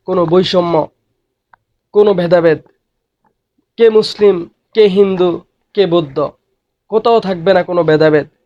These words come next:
সবাই আমরা একই দেশের নাগরিক, সবাই একই রকম সুযোগ সুবিধা থাকবে। কোথাও থাকবে না কোনো দুর্নীতি, কোনো পুলিশ, কোনো সশস্ত্র বাহিনী মানুষের উপরে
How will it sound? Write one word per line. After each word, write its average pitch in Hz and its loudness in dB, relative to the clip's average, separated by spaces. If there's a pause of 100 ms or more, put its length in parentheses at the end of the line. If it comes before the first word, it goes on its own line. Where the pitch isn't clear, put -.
(600)
সবাই 190 0
আমরা 175 0 (240)
একই 240 -4
দেশের 208 -2
নাগরিক, 160 -2 (840)
সবাই 175 0
একই 170 -2
রকম 170 -6 (300)
সুযোগ 196 0
সুবিধা 175 -2
থাকবে। 147 -10 (2000)
কোথাও 262 0
থাকবে 226 -2
না 226 2
কোনো 214 2
দুর্নীতি, 202 0 (840)
কোনো 208 2 (100)
পুলিশ, 190 2 (320)
কোনো 180 -8
সশস্ত্র 180 -6
বাহিনী 160 -4 (680)
মানুষের 180 -4
উপরে 170 -2